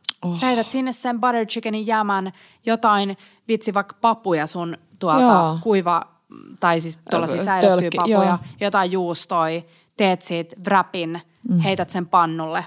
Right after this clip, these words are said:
Speaker 2: paistat sen
Speaker 1: Ihana.
Speaker 2: rapeaksi.
Speaker 1: Joo.
Speaker 2: Niin tosi kiva, just tällainen jatkojalostus, vähän sitä, mitä mummikin puhuu.
Speaker 1: Niin jo,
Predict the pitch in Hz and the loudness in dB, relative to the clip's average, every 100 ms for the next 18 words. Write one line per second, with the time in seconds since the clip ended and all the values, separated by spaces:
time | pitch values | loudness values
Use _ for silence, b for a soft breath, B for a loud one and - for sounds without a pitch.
0 | - 185 170 170 165 160 165 160 - 156 | -2 0 2 0 0 0 -4 -6 -8 -10
1 | - 180 165 143 160 196 185 _ - 269 | 0 2 4 2 -2 -6 -6 _ -2 0
2 | 254 220 190 165 165 - 202 190 175 165 | 0 0 0 0 -2 -4 -6 -2 -2 0
3 | 170 170 165 156 180 - 180 180 226 226 | -4 -6 -10 -8 -10 -10 -4 0 0 -2
4 | 185 160 156 160 165 202 - 185 208 180 | -4 -4 -6 -10 -12 -14 -14 -10 -4 0
5 | 175 175 | 0 -2